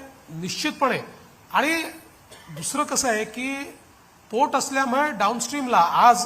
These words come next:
आपण बघितलं असेल तर वेगवेगळ्या प्रकारचे जे नवीन उद्योग आहे, नवउद्योग जे आहेत, ज्याला इंडस्ट्री फोर पॉइंट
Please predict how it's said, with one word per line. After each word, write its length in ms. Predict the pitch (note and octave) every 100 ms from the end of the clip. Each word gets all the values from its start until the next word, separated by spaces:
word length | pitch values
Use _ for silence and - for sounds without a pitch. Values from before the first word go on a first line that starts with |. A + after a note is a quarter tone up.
| -
आपण 240 | F#3+ F3+ A#3
बघितलं 400 | G#3 A#3 B3 A#3+
असेल 300 | B3 B3 A#3+
तर 180 | B3+ B3 - - - - - - - - - -
वेगवेगळ्या 540 | D3+ C#3 A#3+ C4 C#4+ D4+
प्रकारचे 600 | C#4+ A3 A3 A3 B3+ C4+
जे 200 | A3 D#4
नवीन 380 | B3 A3+ D4+ C#4+
उद्योग 340 | F3+ G3 D#3+
आहे, 100 | D#3
नवउद्योग 540 | F#3 C4+ C#4 E3+ B3
जे 120 | F#3 F#3+
आहेत, 140 | B2 - - - - -
ज्याला 180 | A3+ A#3+
इंडस्ट्री 460 | A3 G#3+ B3+ - D4+
फोर 220 | B3+ B3
पॉइंट 260 | - C#4